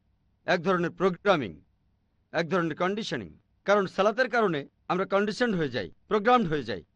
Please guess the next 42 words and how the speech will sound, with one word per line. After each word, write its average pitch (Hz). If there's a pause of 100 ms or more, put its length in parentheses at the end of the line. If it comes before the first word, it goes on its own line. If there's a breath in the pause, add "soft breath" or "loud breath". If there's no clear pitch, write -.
(240)
কেউ 220
যদি 240
বলে, 180 (540)
"আপনি 160
কোথায় 190
যাচ্ছেন?" 208 (100)
উত্তরটা, 190
"প্রোগ্রামিংয়ে 190
যাচ্ছি, 165
ব্রেন 185
ওয়াশিংয়ে 175
যাচ্ছি।" 143 (160)
উত্তরটা 208
ভালো 170
শোনায় 165
না, 147
সেজন্য 156
লোকে 160
প্রার্থনাকে 160
সালাত 165
বলে। 127 (200)
আমার 220
তাতে 220
কোনো 202
আপত্তি 180
নাই, 131 (280)
তবে 233
এতে 208
করে 247
সালাতের 226
পুরো 240
অর্থ 196
বোঝায় 151
না। 92 (560)
সালাতে 226
মনে 233
করিয়ে 262
দেয়া 226
হয় 156 (840)
যখন 208
ইমাম 214
সাহেব 190